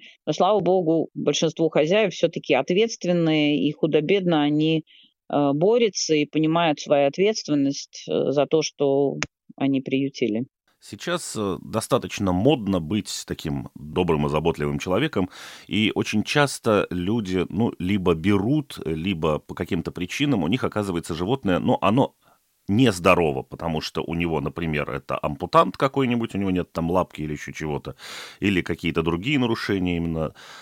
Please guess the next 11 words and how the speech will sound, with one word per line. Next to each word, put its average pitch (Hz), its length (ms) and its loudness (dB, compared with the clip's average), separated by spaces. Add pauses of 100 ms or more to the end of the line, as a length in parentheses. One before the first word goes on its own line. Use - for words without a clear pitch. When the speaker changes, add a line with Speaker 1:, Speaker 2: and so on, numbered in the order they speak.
(140)
Speaker 2:
опорно-двигательной 82 1160 -2
системы. 71 680 -6 (360)
И 98 440 0 (180)
это 120 440 2
очень 104 360 2
тяжело 87 640 0 (180)
с - 80 -12
таким 87 280 0
животным 78 380 -2
жить, 131 440 -4
и 87 300 -6